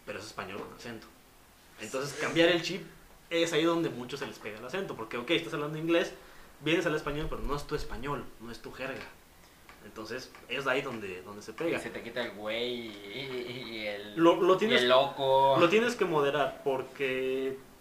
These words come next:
Speaker 1: lo aprendes a la mala. Yo aprendí mucho a la mala la palabra, lo de cabrón. Ay, creo que ya te había, te había comentado.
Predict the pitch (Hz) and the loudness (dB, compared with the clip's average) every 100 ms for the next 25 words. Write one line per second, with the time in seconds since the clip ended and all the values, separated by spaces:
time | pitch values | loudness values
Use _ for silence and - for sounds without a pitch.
0 | - - 151 151 185 143 117 131 151 117 | -20 -8 -2 0 0 -2 -4 -2 0 0
1 | - - - - 165 170 151 139 143 147 | -4 -12 -12 2 2 2 -2 -4 -4 -4
2 | 127 110 110 110 113 143 - - 107 - | -4 -2 -2 -2 -2 -6 -8 -14 -16 -10
3 | 107 104 110 104 101 95 98 101 113 147 | -6 -4 -4 -4 -6 -8 -12 -6 0 0
4 | 147 143 - 101 104 - - - 120 117 | 0 -6 -12 -12 -10 -12 -10 -8 -8 -6
5 | 110 107 101 - - - 101 104 110 110 | -6 -4 -4 -6 -14 -10 -8 -8 -8 -6
6 | 135 123 | -6 -6